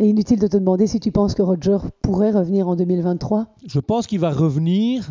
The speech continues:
Speaker 2: Je ne pense pas que ce sera pour les bonnes raisons.
Speaker 1: Ouais, ce sera pour faire une tournée d'adieu.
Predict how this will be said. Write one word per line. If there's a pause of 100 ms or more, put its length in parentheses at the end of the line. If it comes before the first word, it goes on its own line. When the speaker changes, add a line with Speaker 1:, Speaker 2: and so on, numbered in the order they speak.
(140)
Speaker 2:
Je
ne
pense
pas
que
ce
sera
pour
les
bonnes
raisons. (300)
Speaker 1:
Ouais,
ce
sera
pour
faire
une
tournée
d'adieu.